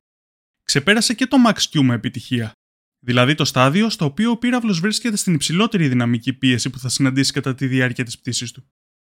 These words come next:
Όμως, στη συνέχεια δεν κατάφερε να αποσυνδεθεί με επιτυχία από το δεύτερο στάδιο,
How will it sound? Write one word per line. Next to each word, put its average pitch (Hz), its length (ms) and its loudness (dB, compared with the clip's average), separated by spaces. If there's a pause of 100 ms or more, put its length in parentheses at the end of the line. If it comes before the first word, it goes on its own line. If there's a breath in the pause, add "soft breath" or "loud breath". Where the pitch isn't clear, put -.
(160)
Όμως, 247 240 4
στη 240 100 -4
συνέχεια 233 380 2
δεν 247 100 0
κατάφερε 214 400 0
να 151 120 2
αποσυνδεθεί 135 560 0
με 131 120 4
επιτυχία 120 500 -4
από 123 140 -6
το 127 100 -6
δεύτερο 120 300 -6
στάδιο, 151 440 -2